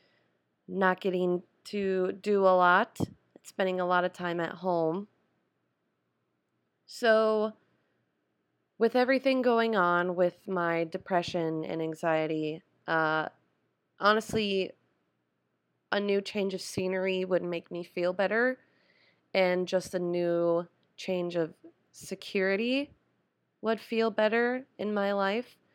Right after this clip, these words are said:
So, unfortunately, I have to put the podcast on a hold. Now, don't get me wrong, the podcast is not ending.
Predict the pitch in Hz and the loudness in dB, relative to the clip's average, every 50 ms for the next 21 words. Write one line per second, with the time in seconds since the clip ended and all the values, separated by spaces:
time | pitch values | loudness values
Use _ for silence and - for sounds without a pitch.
0 | _ _ _ _ _ - _ _ _ - - - - - 226 214 208 196 196 190 | _ _ _ _ _ -20 _ _ _ -18 -16 -6 2 6 8 8 10 8 8 6
1 | 190 190 196 202 208 _ _ _ _ _ _ _ _ _ _ _ - 196 196 208 | 4 4 2 -2 -6 _ _ _ _ _ _ _ _ _ _ _ -4 -2 -2 -2
2 | - - 214 202 202 202 - - 185 175 165 - 170 165 170 175 196 214 214 _ | -2 0 0 0 0 0 -4 -8 -6 -6 -4 -2 -2 -2 -2 -2 -4 -6 -10 _
3 | _ _ _ _ _ _ _ _ _ _ _ _ - 196 202 202 214 196 196 - | _ _ _ _ _ _ _ _ _ _ _ _ 0 0 0 2 0 -2 -2 -2
4 | - 220 - - 208 196 - 190 185 - 185 175 170 165 - - 175 170 160 160 | -4 -8 -4 -6 -6 -4 -4 -6 -6 -4 -2 -2 -2 -2 -2 -4 -2 0 0 0
5 | 165 - - - - - - 175 175 175 180 196 190 185 196 180 156 151 151 156 | -2 -6 -14 -20 -18 -10 -6 -4 -4 -4 -4 -6 -6 -4 -2 -2 0 -2 -4 -6
6 | - - _ _ _ _ _ _ _ _ _ _ _ _ _ _ _ _ _ _ | -10 -16 _ _ _ _ _ _ _ _ _ _ _ _ _ _ _ _ _ _
7 | _ _ - 185 190 185 - 196 190 190 233 240 262 302 349 339 320 269 262 254 | _ _ -4 -4 -4 0 0 0 0 0 -2 -4 -2 -2 0 2 4 6 6 6
8 | 254 269 311 - _ _ _ _ _ _ _ _ _ _ _ _ _ _ _ _ | 4 2 -2 -10 _ _ _ _ _ _ _ _ _ _ _ _ _ _ _ _
9 | _ - - 185 - 202 190 185 190 - 214 208 214 208 - 214 190 180 202 190 | _ -14 -12 -8 -2 2 2 2 0 0 -2 -2 -2 -2 -4 -8 -6 -2 0 2
10 | 185 185 - - 185 185 180 180 175 170 185 226 254 | 2 2 2 0 0 0 0 0 0 0 -2 -2 -6